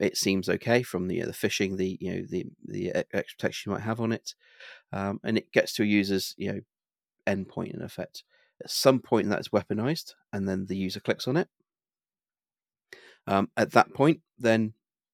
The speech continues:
you know, that, then the E D R solution then starts seeing, you know, activity, and maybe it starts to, um, uh, start protecting itself and blocking.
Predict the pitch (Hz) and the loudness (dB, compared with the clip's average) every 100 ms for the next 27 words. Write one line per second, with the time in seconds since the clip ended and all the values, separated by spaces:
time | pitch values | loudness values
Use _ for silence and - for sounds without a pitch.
0 | _ _ _ _ - 101 104 95 _ _ | _ _ _ _ -2 0 4 4 _ _
1 | _ _ _ _ _ _ - 104 101 98 | _ _ _ _ _ _ 2 2 2 -6
2 | _ _ 110 101 107 - 107 101 101 107 | _ _ -6 -2 -2 0 0 2 4 8
3 | 104 104 - 107 - 95 104 98 - 104 | 6 4 0 0 0 0 0 0 2 2
4 | - - 104 98 98 - _ _ _ 90 | 2 2 4 4 0 -8 _ _ _ 0
5 | 90 87 - 98 90 - - - - 104 | 0 0 -2 -4 -4 -8 -10 -8 0 2
6 | 98 - 104 95 - - 101 92 95 _ | 4 2 2 2 0 -4 -2 0 -2 _
7 | _ _ _ _ _ - 95 95 95 98 | _ _ _ _ _ -14 -10 -8 -8 -8
8 | 98 _ _ _ _ _ _ _ _ _ | -12 _ _ _ _ _ _ _ _ _
9 | _ _ - - - - - 143 - 110 | _ _ -14 -8 -6 -6 4 6 6 2
10 | - - 110 - - 104 98 - 101 98 | 2 2 2 -2 2 4 2 -2 -2 -2
11 | - - | -2 -8